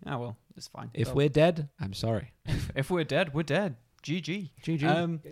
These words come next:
Speaker 1: so playing the game
Speaker 2: Mm-hmm.
Speaker 1: is, well, Dark Souls wouldn't have come to P C, which is why I played it, um, without the help of Talk Biscuit, who passed away a year and a bit ago, two years,
Speaker 2: I didn't
Speaker 1: maybe
Speaker 2: know
Speaker 1: less,
Speaker 2: this.
Speaker 1: maybe more.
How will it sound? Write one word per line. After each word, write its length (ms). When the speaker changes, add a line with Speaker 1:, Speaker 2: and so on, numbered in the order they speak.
Speaker 1:
so 240
playing 260
the 80
game 340
Speaker 2:
Mm-hmm. 240
Speaker 1:
is, 640
well, 240
Dark 240
Souls 280
wouldn't 140
have 120
come 140
to 100
P 200
C, 360
which 260
is 100
why 240
I 40
played 320
it, 180
um, 260
without 260
the 60
help 140
of 120
Talk 260
Biscuit, 320
who 180
passed 280
away 360
a 20
year 1080
and 80
a 60
bit 200
ago, 460
two 140
years, 400
Speaker 2:
I 40
didn't 140
Speaker 1:
maybe 160
Speaker 2:
know 80
Speaker 1:
less, 80
Speaker 2:
this. 260
Speaker 1:
maybe 260
more. 320